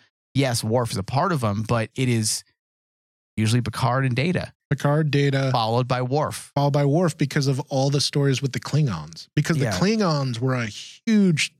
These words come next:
Speaker 1: Yeah.
Speaker 2: story
Speaker 1: Yeah.
Speaker 2: point in T N G.
Speaker 1: But his story in Deep Space Nine is what really took it to new heights.
Speaker 2: Yes.
Speaker 1: And that's what they're doing so well with this. They're taking all of his history from Next Generation, <laughs> from the movies, from Deep Space Nine, and merging it into this character.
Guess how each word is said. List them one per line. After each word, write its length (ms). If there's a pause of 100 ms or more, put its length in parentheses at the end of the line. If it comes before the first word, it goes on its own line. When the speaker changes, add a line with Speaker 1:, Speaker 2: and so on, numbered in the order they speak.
(160)
Speaker 1:
Yeah. 300 (120)
Speaker 2:
story 380
Speaker 1:
Yeah. 80
Speaker 2:
point 320
in 140
T 180
N 100
G. 420 (120)
Speaker 1:
But 120
his 180
story 360
in 60
Deep 160
Space 300
Nine 260
is 100
what 120
really 600
took 220
it 80
to 80
new 160
heights. 420
Speaker 2:
Yes. 440
Speaker 1:
And 180
that's 320
what 120
they're 120
doing 200
so 180
well 260
with 100
this. 160
They're 160
taking 680
all 300
of 80
his 200
history 640 (760)
from 140
Next 220
Generation, 720
<laughs> 60
from 160
the 80
movies, 540
from 120
Deep 160
Space 280
Nine, 220
and 180
merging 580
it 40
into 220
this 180
character. 640